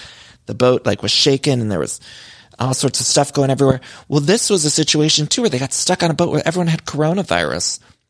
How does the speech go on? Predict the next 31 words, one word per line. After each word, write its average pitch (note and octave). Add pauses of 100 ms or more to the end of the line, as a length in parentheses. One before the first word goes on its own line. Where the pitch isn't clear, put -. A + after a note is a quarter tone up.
They B2+
got C#3+
the C#3+
covid C3+
on A#2
the A#2
boat. D3+ (240)
Could B2
you D3+
imagine C3+
for G#2+
a G#2+
whole C3
month? C#3
That's -
my C3+
nightmare. A#2 (360)
That's -
my G#2
nightmare. - (720)
Did F3
we C4+
ever D4+
talk D#3+
about D3+
Lexi's A2+
accent? A#2
You C3+
know, C3+
Lexi, A#2
Marge's G#2+